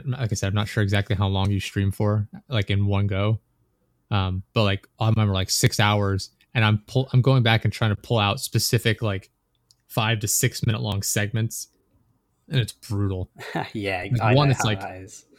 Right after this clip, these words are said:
Speaker 1: <laughs> at one point, it's like, one, I have to find out where that happened. Like, a lot of times we have notes. Like, I would do that. I would write down, like, timestamps where it's like, "I think roughly this is when this, like, started," so it's not as difficult.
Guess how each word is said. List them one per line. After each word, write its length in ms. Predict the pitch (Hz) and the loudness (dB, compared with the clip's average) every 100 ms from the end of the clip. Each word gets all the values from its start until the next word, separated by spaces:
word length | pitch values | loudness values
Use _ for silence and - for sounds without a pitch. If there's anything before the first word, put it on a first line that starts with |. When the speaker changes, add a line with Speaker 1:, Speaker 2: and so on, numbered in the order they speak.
| - - _ _ - | -20 -20 _ _ 2
Speaker 1:
<laughs> 340 | 131 160 151 | 4 6 2
at 80 | 147 | 2
one 160 | 135 160 | 2 4
point, 180 | 151 120 | 4 2
it's 120 | - | 2
like, 200 | 113 - _ _ | -2 -2 _ _
one, 360 | - 123 143 147 | -2 2 6 6
I 20 | |
have 100 | 131 | 6
to 80 | 110 | 4
find 340 | - 120 113 | 4 4 6
out 200 | 113 113 | 4 4
where 180 | 113 113 | 2 2
that 120 | 104 | 2
happened. 460 | 95 110 110 95 95 | 2 0 0 -2 -2
Like, 200 | 104 104 | -2 -2
a 60 | 151 | 2
lot 160 | 131 165 | 4 4
of 80 | |
times 160 | 160 135 | 4 4
we 120 | 117 | 4
have 200 | 117 113 | 4 2
notes. 340 | 104 104 135 - | 2 0 -2 -4
Like, 140 | 104 | 0
I 60 | 110 | 4
would 240 | 127 139 | 6 4
do 160 | - 107 | 4 2
that. 160 | 101 | 2
I 20 | |
would 100 | 101 | 2
write 160 | 113 113 | 2 4
down, 180 | 117 110 | 4 4
like, 180 | 101 - | 2 -2
timestamps 800 | 104 104 107 120 113 127 - - - _ _ _ | -2 0 2 2 2 0 -6 -14 -20 _ _ _
where 100 | 104 | -2
it's 100 | 101 | 0
like, 100 | 104 | 0
"I 80 | 107 | 0
think 300 | - 117 110 | 0 -2 0
roughly 400 | 113 107 - 107 | 0 0 0 0
this 240 | 104 107 | 2 0
is 80 | 110 | 0
when 200 | 107 101 | 0 2
this, 280 | 98 - - _ - | 0 -2 -6 _ -6
like, 140 | 127 | -4
started," 380 | - 104 101 110 | -2 -2 0 -2
so 80 | - | -2
it's 100 | 98 | 0
not 140 | 117 107 | 0 2
as 240 | 104 104 | 0 0
difficult. 540 | 113 107 - 123 - | -2 -4 -2 -2 -2